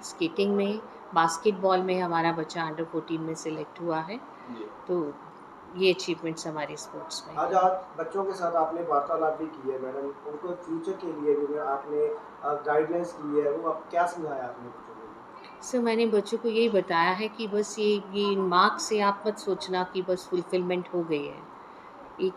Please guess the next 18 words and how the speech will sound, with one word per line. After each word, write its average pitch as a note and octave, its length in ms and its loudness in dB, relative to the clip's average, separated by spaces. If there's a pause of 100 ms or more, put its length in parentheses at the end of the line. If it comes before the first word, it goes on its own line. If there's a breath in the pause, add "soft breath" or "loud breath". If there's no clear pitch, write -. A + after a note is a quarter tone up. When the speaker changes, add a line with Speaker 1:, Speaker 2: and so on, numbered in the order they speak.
Speaker 1:
ये G#3 80 2
जो G3+ 260 8
क्रेज़ A3 560 6
होता G3 260 8
है F#3+ 220 4
आगे F3 300 6
बढ़ने F3 400 2
का, F3 240 0
जीतने E3+ 520 0
का, E3+ 260 0
सक्सेस F#3 560 -4
होने F3 240 0
का, G3+ 140 -2
ये G#3 240 2
अब G#3+ 100 2
शुरू A3+ 420 6
हुआ D#3+ 220 4
है। - 280 -8